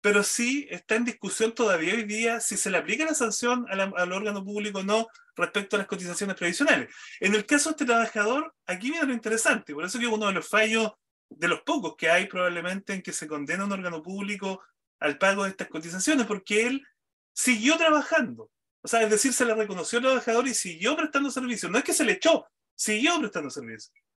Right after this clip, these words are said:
Y al seguir prestando servicio, ahí sí la municipalidad tenía la obligación de pagarle sus cotizaciones porque no lo echaron. Él siguió trabajando,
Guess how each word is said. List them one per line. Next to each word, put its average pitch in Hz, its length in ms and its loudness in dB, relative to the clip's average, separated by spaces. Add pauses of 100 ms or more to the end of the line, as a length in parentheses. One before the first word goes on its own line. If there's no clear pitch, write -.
(160)
Y 160 160 4
al 226 100 6
seguir 240 460 2
prestando 269 420 0
servicio, 233 640 -4 (500)
ahí 208 220 8
sí 269 280 2
la 302 120 6
municipalidad 214 640 0
tenía 226 260 0
la 240 140 0
obligación 196 600 -2
de 294 100 0
pagarle 208 460 0
sus 285 140 -4
cotizaciones 269 520 -4
porque 226 240 0
no 294 120 2
lo 294 60 4
echaron. 294 420 0 (420)
Él 269 160 4
siguió 220 460 2
trabajando, 143 600 0